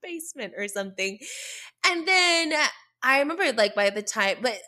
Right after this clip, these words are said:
by the time I went to college, I moved away from home. And then that's it. Like, I,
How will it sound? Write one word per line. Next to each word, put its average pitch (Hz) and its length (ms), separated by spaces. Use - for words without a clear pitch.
by 247 200
the 233 60
time 208 380
I 196 140
went 196 200
to 180 100
college, 175 460
I 208 100
moved 190 240
away 185 600
from 339 140
home. 190 520
And 226 260
then 220 320
that's 226 220
it. 508 220
Like, 214 200
I, 208 280